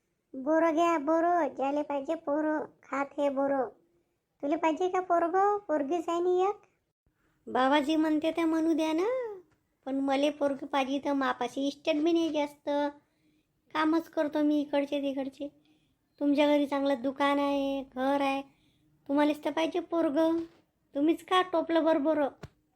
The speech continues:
तुझ्या संग मी मजाकीनं बोलतो, तू तर उलटीच बोलतो. हो जी शांता काकू, मी उलटी बोलली काय? मी खरंच बोलली ना. चुप राहा दोघी जणी, बोरं घ्या असेल तर घ्या.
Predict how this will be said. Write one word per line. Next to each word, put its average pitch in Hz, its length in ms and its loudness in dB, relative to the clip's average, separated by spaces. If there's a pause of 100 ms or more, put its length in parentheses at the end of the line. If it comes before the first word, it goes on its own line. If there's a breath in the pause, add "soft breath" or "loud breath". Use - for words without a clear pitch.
(300)
तुझ्या 320 240 2
संग 330 380 0
मी 349 200 2
मजाकीनं 339 680 0
बोलतो, 311 400 0
तू 349 200 -4
तर 349 40 -2
उलटीच 320 540 0
बोलतो. 311 460 0 (520)
हो 240 120 -4
जी 320 220 2
शांता 311 320 0
काकू, 339 420 0
मी 392 60 4
उलटी 330 360 2
बोलली 339 360 2
काय? 339 180 -4
मी 339 240 0
खरंच 302 340 -2
बोलली 302 280 0
ना. 339 220 0 (720)
चुप 392 220 -4
राहा 427 160 4
दोघी 359 400 2
जणी, 359 500 0
बोरं 320 280 0
घ्या 339 180 0
असेल 339 420 -4
तर 359 60 -2
घ्या. 392 320 2